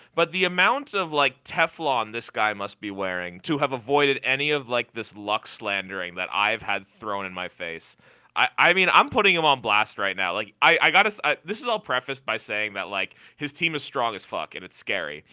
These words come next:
Uh, that Hopkins trade, I mean, I'm, I, Andre should feel bad about that.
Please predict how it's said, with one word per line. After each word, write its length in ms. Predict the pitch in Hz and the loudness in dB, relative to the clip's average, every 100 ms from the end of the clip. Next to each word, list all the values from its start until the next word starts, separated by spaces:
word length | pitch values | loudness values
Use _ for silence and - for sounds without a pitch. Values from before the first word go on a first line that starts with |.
| - - | -20 -8
Uh, 180 | 98 101 | -4 0
that 180 | 123 - | 0 2
Hopkins 460 | 135 139 151 127 | 4 4 0 -12
trade, 500 | - 120 113 107 95 _ - - | -8 -2 0 0 -4 _ -20 -4
I 100 | 113 | -2
mean, 160 | 117 113 | -2 -2
I'm, 180 | 110 117 | -4 -4
I, 140 | 110 117 - | -6 -6 -4
Andre 380 | 120 143 143 123 | -4 0 -2 -2
should 240 | - 110 | -6 -12
feel 300 | - 123 113 | -12 -8 -6
bad 540 | 101 92 90 80 80 - - | -2 0 0 -2 -6 -12 -10
about 360 | 95 87 82 | -4 -4 -4
that. 260 | 80 67 | -6 -6